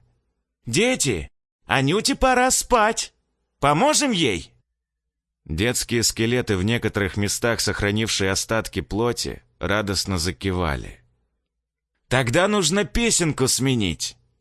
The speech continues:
Помните, какую я вам песенку пела перед сном?» Дети, ещё раз кивнув, принялись раскручивать хоровод, увлекая за собой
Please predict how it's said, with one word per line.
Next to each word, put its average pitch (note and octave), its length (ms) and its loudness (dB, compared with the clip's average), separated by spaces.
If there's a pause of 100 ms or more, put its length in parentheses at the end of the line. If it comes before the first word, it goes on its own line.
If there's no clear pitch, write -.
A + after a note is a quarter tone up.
(160)
Помните, C4+ 480 2
какую G3+ 400 4
я F3 140 4
вам F#3+ 160 2
песенку D3 520 0
пела A2+ 320 0
перед C#3 300 0
сном?» A#2+ 400 -2 (1400)
Дети, B2 440 -2
ещё C3 400 0
раз A#2 200 0
кивнув, A2+ 760 -2 (280)
принялись B2+ 540 0
раскручивать A#2 720 0
хоровод, A#2+ 640 0
увлекая F#2 520 0
за E2+ 140 -2
собой F#2 440 0